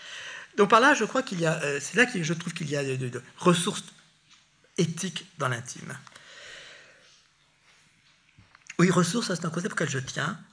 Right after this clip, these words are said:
parce que je crois que, euh, au fond, euh, la vie, c'est de savoir détecter des ressources et les exploiter, les déployer, n'est-ce pas ?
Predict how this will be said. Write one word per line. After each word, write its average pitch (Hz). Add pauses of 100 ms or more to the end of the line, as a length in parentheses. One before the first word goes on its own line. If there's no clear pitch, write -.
(100)
parce 156
que 202
je 175
crois 175
que, -
euh, 160
au 170
fond, 220 (400)
euh, 151 (100)
la 156
vie, 202
c'est -
de 143
savoir 156
détecter 180
des 151
ressources -
et 160
les 151
exploiter, 143
les 143
déployer, 143
n'est-ce 127
pas ? 123